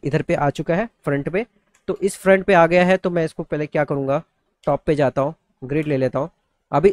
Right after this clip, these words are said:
थोड़ा सा मैं इसको पीछे कर लेता हूँ, यानी कि अपने जो इस लाइन से थोड़ा सा पीछे, ये अब मेरे को ब्लैक लाइन दिखनी चाहिए। ओके राइट, तो ये हमको आ गई। तो इधर पे फ्रंट पे अभी हम लोग देखेंगे तो यहाँ पे देखो हम लोग ग्रिड नज़र आ रही है, ग्रिड की ज़रूरत नहीं है हमें, मैंने इसको पीछे इसलिए किया ताकि हम लोग को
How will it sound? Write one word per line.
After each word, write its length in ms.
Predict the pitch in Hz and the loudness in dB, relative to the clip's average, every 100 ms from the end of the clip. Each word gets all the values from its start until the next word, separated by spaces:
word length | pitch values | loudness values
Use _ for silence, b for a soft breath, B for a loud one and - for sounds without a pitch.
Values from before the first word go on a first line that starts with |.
| - 190 | 2 2
थोड़ा 140 | 214 | 4
सा 100 | 240 | 4
मैं 80 | 214 | 0
इसको 120 | - | -2
पीछे 300 | - 190 208 | -4 0 2
कर 120 | 190 147 | 4 4
लेता 260 | 131 147 | 2 2
हूँ, 100 | 160 | 0
यानी 180 | 156 143 | 0 0
कि 80 | 156 | 0
अपने 220 | - 156 | 0 0
जो 100 | 151 | 0
इस 260 | 147 165 185 | 0 0 2
लाइन 220 | 151 143 | 2 2
से 160 | 180 202 _ _ _ _ _ | -2 -4 _ _ _ _ _
थोड़ा 260 | 254 262 196 | 4 6 6
सा 80 | 151 | 2
पीछे, 300 | 131 - 175 | -4 -6 -6
ये 340 | 170 139 170 | -6 0 4
अब 160 | 160 - | 4 2
मेरे 140 | 151 160 | 0 2
को 80 | |
ब्लैक 260 | 143 147 147 | 2 2 2
लाइन 180 | 156 147 | 0 0
दिखनी 240 | 131 131 | -4 -8
चाहिए। 300 | 123 113 135 - _ _ _ _ | -6 -8 -10 -16 _ _ _ _
ओके 160 | 135 156 | -6 0
राइट, 200 | 147 - _ _ | 0 0 _ _
तो 60 | 156 | -4
ये 80 | 151 | -2
हमको 240 | 143 139 | -2 0
आ 120 | 147 143 | 2 2
गई। 180 | 185 - _ - | 0 -6 _ -4
तो 60 | |
इधर 140 | 147 151 | -2 -2
पे 160 | 165 160 | -2 -2
फ्रंट 280 | - 170 | -2 0
पे 80 | 185 | 2
अभी 140 | 165 170 | 2 2
हम 100 | 165 | 0
लोग 100 | 160 | 0
देखेंगे 220 | 156 170 | 0 0
तो 80 | 170 | 0
यहाँ 160 | 147 | 0
पे 60 | 151 | 0
देखो 140 | 156 | 0
हम 80 | 160 | 0
लोग 100 | 151 | -2
ग्रिड 180 | 143 147 | -4 -4
नज़र 200 | 147 147 | -4 -2
आ 40 | 143 | -2
रही 160 | 135 | -2
है, 40 | 175 _ _ 147 | -6 _ _ -8
ग्रिड 120 | 139 | -6
की 120 | 139 | -4
ज़रूरत 200 | 123 120 131 | -4 -4 -4
नहीं 100 | 127 | -6
है 60 | |
हमें, 140 | 131 180 _ _ _ _ _ _ _ - | -6 -10 _ _ _ _ _ _ _ -4
मैंने 80 | 156 | -2
इसको 140 | 180 | -2
पीछे 260 | - 185 220 | -2 0 0
इसलिए 160 | 214 208 | 0 0
किया 120 | 220 | 0
ताकि 220 | 185 196 | 0 0
हम 120 | 180 | -2
लोग 100 | 180 | -2
को 120 | - | -4